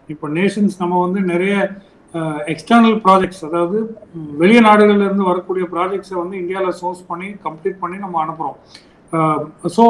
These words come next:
அந்த மாதிரி ப்ராஜெக்ட்ஸ் வந்து வால்யூம் குறையலாம். Number of clients giving out discretionary spending on ஐ டி. ஏன்னா ஃபர்ஸ்ட் ஒரு கம்பெனிக்கு ஒரு பாதிப்பு வந்தேன்னு வச்சுங்க, ஒரு, ஒரு ஸ்லோ டவுன் நடக்குது, ஒரு பர்டிகுலர் கம்பெனி நீங்க எடுத்துங்க.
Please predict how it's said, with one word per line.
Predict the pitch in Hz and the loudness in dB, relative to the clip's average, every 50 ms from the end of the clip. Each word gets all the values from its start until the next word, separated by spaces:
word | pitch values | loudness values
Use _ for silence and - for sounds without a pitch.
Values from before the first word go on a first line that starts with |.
| 226 226 - | 4 2 2
அந்த | - 214 226 226 233 | 2 4 4 6 6
மாதிரி | 233 247 269 262 262 | 4 4 2 0 -4
ப்ராஜெக்ட்ஸ் | - 214 220 233 247 254 254 - - | -2 0 0 0 0 -4 -8 -8 -6
வந்து | 208 208 202 208 196 180 | -4 -4 -4 -4 -2 2
வால்யூம் | 180 202 226 247 254 240 233 214 185 | 4 4 4 4 2 0 0 -2 0
குறையலாம். | - 190 180 180 180 175 190 - - - _ _ _ _ _ _ _ | -2 -2 -2 -2 -2 -2 -2 -4 -6 -10 _ _ _ _ _ _ _
Number | 139 170 202 220 233 | -4 -2 0 0 0
of | 226 220 226 | -2 -2 -4
clients | - 190 190 233 247 247 226 - | -4 -2 0 0 0 0 -2 -4
giving | 175 196 202 220 220 220 | -4 -4 -4 -2 -2 -2
out | 220 220 220 185 | 0 -2 -2 -2
discretionary | 196 185 - - 220 226 220 220 233 226 220 208 | -4 -6 -6 -2 0 0 0 2 2 2 2 0
spending | - - 208 196 202 208 202 | 0 -2 -2 -2 0 0 0
on | 190 175 | 0 0
ஐ | 175 180 | -2 -2
டி. | 175 180 180 | 0 0 0
ஏன்னா | 185 214 202 - | 2 0 -2 0
ஃபர்ஸ்ட் | - 220 202 - - - 277 247 247 - - _ _ _ _ | 0 -2 -2 0 0 2 4 4 2 0 -6 _ _ _ _
ஒரு | 196 208 202 - | 0 0 2 4
கம்பெனிக்கு | 196 202 214 - 262 262 254 240 226 | 2 2 2 2 2 0 2 2 2
ஒரு | 214 190 | 2 2
பாதிப்பு | 175 185 202 220 233 214 202 208 | 2 2 2 2 2 0 -4 -4
வந்தேன்னு | 202 202 202 208 208 202 180 | -4 -4 -2 -2 -2 -4 -4
வச்சுங்க, | 165 - 170 156 135 117 - | -6 -8 -10 -10 -10 -12 -8
ஒரு, | 143 160 165 160 - - - | -6 -6 -6 -6 -8 -14 -8
ஒரு | 165 175 175 175 170 | -4 -2 -2 -2 -2
ஸ்லோ | - - 196 214 233 240 | -2 0 2 4 4 6
டவுன் | 233 240 233 226 202 | 6 6 4 4 2
நடக்குது, | 196 196 196 196 202 196 202 190 | -2 -4 -4 -6 -4 -4 -4 -4
ஒரு | 180 170 | -4 -6
பர்டிகுலர் | - - 190 196 277 269 277 262 254 - | -6 -8 -6 -4 -4 -2 -2 -4 -4 -2
கம்பெனி | - 226 262 262 294 285 294 262 | -2 -2 -2 0 0 0 0 0
நீங்க | 233 208 185 175 | 0 -2 -4 -6
எடுத்துங்க. | 175 - - 147 135 | -6 -8 -16 -20 -20